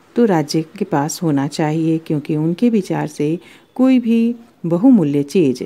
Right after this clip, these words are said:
राजा के पास होना चाहिए और राजा के खजाने में होना चाहिए। तब उन्होंने सत्यराजीत को कहा कि यह मणि वो राजा उग्रसेन को दे दे, लेकिन सत्यराजीत इसके लिए तैयार नहीं हुआ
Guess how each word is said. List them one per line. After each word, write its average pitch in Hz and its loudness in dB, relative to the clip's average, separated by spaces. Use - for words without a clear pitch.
राजा 151 -2
के 202 -6
पास 151 -6
होना 143 -4
चाहिए 156 -4
और 247 -2
राजा 147 -4
के 190 -8
खजाने 170 -4
में 175 -4
होना 139 -2
चाहिए। - -10
तब 262 0
उन्होंने 170 0
सत्यराजीत 160 -4
को - -14
कहा 160 -6
कि 156 -8
यह 214 0
मणि 151 -2
वो 185 -2
राजा 156 -4
उग्रसेन 180 -2
को 143 -4
दे 127 -6
दे, 117 -10
लेकिन 254 2
सत्यराजीत 156 -2
इसके 151 -6
लिए 160 -4
तैयार 147 -2
नहीं 190 -2
हुआ 151 -6